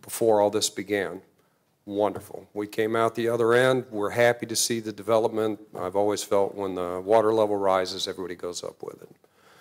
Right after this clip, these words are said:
Well, we had another meeting last month, and apparently we're building a library, and we're gonna take all that away again. Uh, additionally, the parking on the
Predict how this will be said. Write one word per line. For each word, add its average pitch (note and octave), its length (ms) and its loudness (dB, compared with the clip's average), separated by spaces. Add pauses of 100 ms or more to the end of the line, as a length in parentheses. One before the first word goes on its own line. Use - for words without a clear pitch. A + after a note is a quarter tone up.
(760)
Well, A#2 240 -2
we B2+ 100 6
had C#3 160 8
another C#3+ 300 8
meeting A2+ 300 4
last G#2+ 320 2
month, C#3 340 2 (100)
and G2+ 300 -6
apparently B2 440 0
we're A#2 240 2
building B2 360 4
a D3 40 6
library, G2+ 600 0 (340)
and G#2+ 100 -16
we're G#2+ 100 -12
gonna A2 200 -6
take A2+ 320 -2
all A#2+ 200 6
that B2+ 180 6
away B2 320 4
again. A2+ 380 0 (1400)
Uh, F2+ 420 -8 (1900)
additionally, A2+ 580 2
the C3 120 -4
parking A#2 460 2
on G#2+ 160 4
the G2 300 0